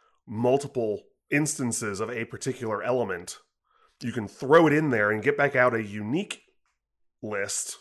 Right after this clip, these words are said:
with the number of times that each thing appeared in the original list.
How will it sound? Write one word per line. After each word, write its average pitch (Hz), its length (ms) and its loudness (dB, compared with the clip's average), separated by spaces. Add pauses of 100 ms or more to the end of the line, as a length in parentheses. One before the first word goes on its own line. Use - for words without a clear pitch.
(800)
with 160 240 0
the 139 100 4
number 143 300 4
of - 80 -4
times 123 420 0
that 117 180 -8
each 120 220 -10
thing 127 460 0
appeared 120 340 -4
in 107 80 -6
the 107 100 -6
original 98 400 -4
list. - 380 -12